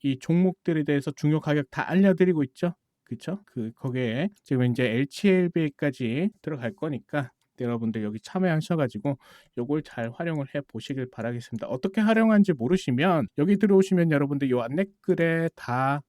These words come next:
알려드-, 에, 고정된 메시지에 요 다 들어가 있습니다. 들어오셔서 고정된 메시지부터 여러분들 확인을 해주시면 돼요. 그러시면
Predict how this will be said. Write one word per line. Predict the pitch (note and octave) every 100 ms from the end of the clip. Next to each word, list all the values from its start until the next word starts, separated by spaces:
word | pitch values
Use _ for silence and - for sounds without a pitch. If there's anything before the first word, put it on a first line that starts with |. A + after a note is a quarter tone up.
| -
알려드-, | B2 D3 D3 D#3 C#3+ - _ -
에, | C#3 B2 A#2
고정된 | - F#3+ F#3+ F3
메시지에 | C#3 D#3 C#3 B2+ A2+ D3 A3+ _ _ -
요 | B2+
다 | B2+ -
들어가 | - D3+ B2+
있습니다. | B2+ D#3+ C3 A2 A#2 G3 C#4 _ _ _
들어오셔서 | D#3+ D3+ B2+ C3+ B2 F3 A2+
고정된 | - C#3+ F#3+ E3+ D3+
메시지부터 | A2+ - B2+ B2+ B2 B2
여러분들 | A2+ G#2+ G#2
확인을 | D#3+ E3 D#3+ C3+
해주시면 | D3+ D3+ D3+ A#2+
돼요. | A2 -
그러시면 | _ B2 A#2 A#2 C#3 A3